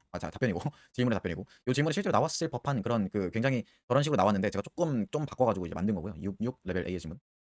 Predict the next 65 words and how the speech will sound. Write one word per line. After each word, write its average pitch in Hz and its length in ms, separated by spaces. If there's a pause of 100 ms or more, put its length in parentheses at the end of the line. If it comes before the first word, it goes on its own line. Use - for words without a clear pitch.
(100)
"You 127 140
were 147 140
planning 165 240
to 147 80
spend 131 200
this 104 140
weekend 107 340
relaxing 113 320
at 107 80
home, 120 180
but 104 180
your 104 200
close 175 240
friend 92 180
just - 160
texted - 340
you 98 280 (320)
asking 151 400
for 120 200
help 143 200
moving 113 240
to - 80
a 98 40
new 98 100
apartment. 95 300 (360)
What 139 140
are 127 80
you 120 100
going 147 200
to - 80
do 101 40
in 92 80
this 85 120
situation? 82 280
And 90 160
what 107 160
if 131 140
it 107 80
turns 160 240
out 139 160
to 117 60
be 98 100
a 87 80
much 104 300
bigger 104 280 (280)
job 107 300
than 98 120
you 92 60
expected? 87 320 (260)
What 110 240
will 120 220
you 165 80
do 87 200
after 92 220
the 92 80
moving 113 240
is 98 100
finished? - 380
Please 208 140
tell - 100
me 139 60
detail." - 160 (520)
이번 151 200
주말에, 117 320
그러니까 - 180